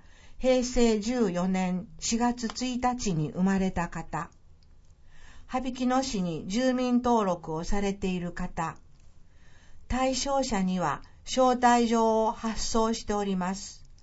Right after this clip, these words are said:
市外に転出された方で、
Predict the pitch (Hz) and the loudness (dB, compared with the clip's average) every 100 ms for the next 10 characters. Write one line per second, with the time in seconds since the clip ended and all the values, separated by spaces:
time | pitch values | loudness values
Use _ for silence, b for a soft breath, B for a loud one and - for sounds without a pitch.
0 | b b b b b b - - 277 254 | b b b b b b -8 -4 2 4
1 | 233 175 165 208 214 214 208 208 196 208 | 4 2 0 4 4 4 -4 -4 -2 0
2 | 208 202 196 196 196 190 151 - | 0 -2 -4 -4 -2 -4 -6 -12